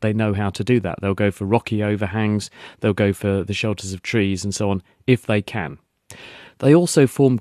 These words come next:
groups, because just as you're radiating heat to a cold, dark sky, if you've got a warmer person or individual or thing next to you, then you're not gonna lose heat as fast, because you're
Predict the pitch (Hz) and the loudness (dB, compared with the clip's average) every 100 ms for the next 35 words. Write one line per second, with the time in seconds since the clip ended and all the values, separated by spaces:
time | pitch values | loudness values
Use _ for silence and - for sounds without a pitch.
0 | - 127 143 - - - - _ 123 - | -2 2 2 2 -4 -12 -12 _ -4 2
1 | 120 101 - - 170 - 135 131 123 127 | 2 2 -4 0 0 2 0 2 2 2
2 | 123 117 113 - 107 120 107 107 107 123 | 2 2 0 -2 -2 -2 -2 -4 -2 -2
3 | 117 107 104 - - 131 62 90 - - | -2 -2 -4 -4 -4 -2 -2 -4 -8 -18
4 | - - 127 151 160 - 120 - 117 117 | -20 -6 -4 0 0 2 0 0 -4 2
5 | 139 131 110 - 123 110 - 113 107 107 | 4 4 2 0 -2 -2 -2 -2 -2 0
6 | 113 107 107 101 110 107 98 - 120 110 | 0 0 -2 -2 -2 -4 -6 -2 -2 0
7 | 117 - - 90 73 107 - - - 120 | -2 -6 -8 -6 -4 -6 -12 -16 -2 2
8 | 120 135 135 127 123 127 110 120 110 107 | 2 2 -2 -2 0 0 0 -2 -4 -6
9 | - 139 80 95 - 117 120 104 - 113 | -4 -2 -4 -8 -6 -2 0 -2 -2 0
10 | 143 131 | 2 2